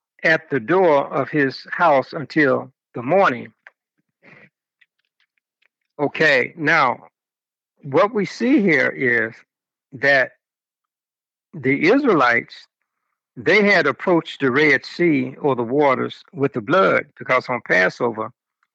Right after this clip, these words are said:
they had to kill the appropriate, they had to kill the appropriate animal in order to be able to, uh,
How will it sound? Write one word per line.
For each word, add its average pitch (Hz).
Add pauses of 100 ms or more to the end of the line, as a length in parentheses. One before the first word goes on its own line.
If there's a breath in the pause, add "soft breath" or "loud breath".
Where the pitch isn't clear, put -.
(120)
they 147
had 135 (160)
to 127
kill 135 (1120)
the 135 (640)
appropriate, 139 (1200)
they 143
had 151
to 135
kill 170
the 127
appropriate 135 (100)
animal 147 (580)
in 135
order 147
to 127 (220)
be 139
able 135
to, 120 (840 soft breath)
uh, 131